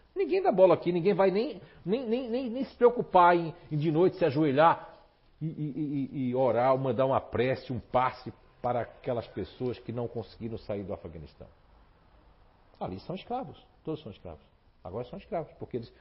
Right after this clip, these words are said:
não podem sair dali. Vai ter que obedecer àquele regime, àquela questão antiga.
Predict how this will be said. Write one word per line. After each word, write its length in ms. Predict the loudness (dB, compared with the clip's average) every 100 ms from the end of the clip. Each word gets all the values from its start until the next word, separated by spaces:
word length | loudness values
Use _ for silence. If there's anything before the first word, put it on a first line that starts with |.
| -14
não 100 | -12
podem 280 | -8 -8 -8
sair 240 | -8 -8
dali. 260 | -6 -8 -10 -14 -20 _ -4
Vai 120 | -4
ter 140 | -2 -4
que 80 |
obedecer 480 | -4 -2 -2 -4 -4
àquele 460 | -6 -6 0 0 0
regime, 540 | -2 -4 -4 -6 -6 -10 -20 -20 -10
àquela 360 | -8 -2 0 0
questão 440 | -2 -4 -2 -2
antiga. 640 | -2 -2 0 4 4 4